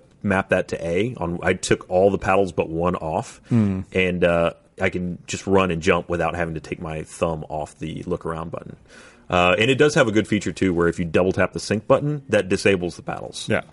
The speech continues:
Speaker 1: So if you accidentally are playing a game where you don't want to accidentally hit it, or if you set it down on the table and accidentally hit A seven times,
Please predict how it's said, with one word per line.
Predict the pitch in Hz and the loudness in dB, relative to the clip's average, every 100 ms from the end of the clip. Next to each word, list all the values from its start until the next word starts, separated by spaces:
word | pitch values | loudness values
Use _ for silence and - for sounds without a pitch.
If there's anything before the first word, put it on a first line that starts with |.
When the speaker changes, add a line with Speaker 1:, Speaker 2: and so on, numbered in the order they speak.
| _ | _
Speaker 1:
So | - | 0
if | 90 | 2
you | 92 | 4
accidentally | 90 - 90 87 87 | 2 0 -4 -2 2
are | 92 | 2
playing | 131 117 | 4 4
a | |
game | 110 101 | 4 4
where | |
you | 92 | 2
don't | 92 85 | 0 2
want | 135 | 2
to | 135 | 4
accidentally | 135 - 135 131 | 0 -2 -4 0
hit | 123 131 | 2 2
it, | 127 | 0
or | 87 82 85 - - - _ | -2 -2 -2 -6 -14 -20 _
if | - 95 | -4 -2
you | 90 | -2
set | - 107 | 2 2
it | 101 | 2
down | 98 98 | 0 2
on | 92 | 0
the | |
table | 85 117 123 127 127 | 0 2 4 6 6
and | 101 | 4
accidentally | 87 101 98 98 | 0 -2 -2 0
hit | 98 92 | 0 0
A | 90 | -2
seven | 90 - 85 85 | -2 -4 -4 -4
times, | - 175 175 180 196 - | 2 4 4 2 0 -6